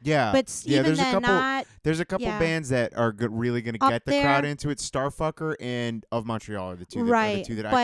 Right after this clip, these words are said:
Speaker 2: but
Speaker 1: think of that
Speaker 2: really
Speaker 1: are, they're doing
Speaker 2: nobody,
Speaker 1: similar things, you
Speaker 2: but
Speaker 1: know?
Speaker 2: really nobody connects quite like, um, Matt and Kim with the audience, because not only are they engaged with the audience, but they're not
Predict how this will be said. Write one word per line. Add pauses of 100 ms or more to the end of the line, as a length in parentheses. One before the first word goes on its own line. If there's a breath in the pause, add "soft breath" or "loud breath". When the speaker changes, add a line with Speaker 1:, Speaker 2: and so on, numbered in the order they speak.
Speaker 2:
but
Speaker 1:
think
of
that
Speaker 2:
really
Speaker 1:
are,
they're
doing
Speaker 2:
nobody,
Speaker 1:
similar
things,
you
Speaker 2:
but
Speaker 1:
know?
Speaker 2:
really
nobody
connects
quite
like, (400 soft breath)
um, (140)
Matt
and
Kim
with
the
audience,
because
not
only
are
they
engaged
with
the
audience,
but (420 soft breath)
they're
not